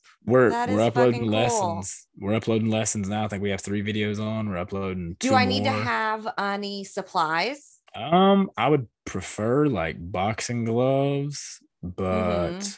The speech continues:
Speaker 1: it's essentially you can do it from your home with whatever.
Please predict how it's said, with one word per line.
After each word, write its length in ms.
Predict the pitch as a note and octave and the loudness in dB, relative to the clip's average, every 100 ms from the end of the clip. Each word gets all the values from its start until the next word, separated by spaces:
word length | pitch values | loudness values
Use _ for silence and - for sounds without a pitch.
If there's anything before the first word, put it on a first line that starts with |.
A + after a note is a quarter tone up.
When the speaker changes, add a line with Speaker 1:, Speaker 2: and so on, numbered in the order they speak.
| _ - | _ -8
Speaker 1:
it's 180 | F#2+ - | -6 -4
essentially 420 | - A2+ A#2+ A#2 | -2 0 0 0
you 120 | G2 | 0
can 140 | G#2+ F#2 | -2 0
do 140 | G2+ | 0
it 100 | G2+ | 0
from 140 | A2 | -2
your 100 | G#2+ | -4
home 260 | G#2 A#2 A#2 | -2 -2 0
with 120 | G#2+ | -2
whatever. 440 | G2 G#2+ C3+ C#3 | 0 0 0 -2